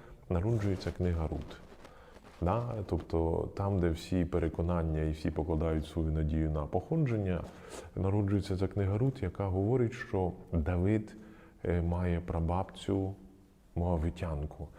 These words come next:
А знаємо, що в юдеїв і передається, якби, приналежність до народу ізраїльського через, е, жіночу лінію.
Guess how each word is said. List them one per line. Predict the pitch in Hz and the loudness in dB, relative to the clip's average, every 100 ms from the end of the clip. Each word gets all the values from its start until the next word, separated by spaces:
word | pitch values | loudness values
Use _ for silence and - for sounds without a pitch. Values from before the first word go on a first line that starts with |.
| - - | -20 -8
А | - | -4
знаємо, | 73 82 101 107 104 | 0 0 0 0 -4
що | - 85 | -2 0
в | 80 | 2
юдеїв | 80 76 80 92 98 98 - | 2 2 2 2 2 -4 -6
і | 80 82 - - | -6 -4 -6 -6
передається, | 80 - 82 78 80 80 87 - 90 82 78 - - - | -4 -2 -2 0 0 2 0 -2 -4 -2 -4 -6 -10 -4
якби, | 80 78 76 | -2 0 -2
приналежність | 82 78 78 78 76 76 73 | -2 0 0 -2 -2 -2 -2
до | 76 | -2
народу | 76 76 76 76 | -2 -2 -2 -2
ізраїльського | 73 76 78 82 - 82 78 | -2 -2 -2 -4 -4 -4 -4
через, | - 76 78 - - - | -6 -4 -4 -4 -10 -8
е, | - - - | -6 -6 -6
жіночу | 78 87 78 69 76 76 | -2 0 -2 -4 -10 -6
лінію. | 78 71 73 87 131 | -4 -4 -2 0 0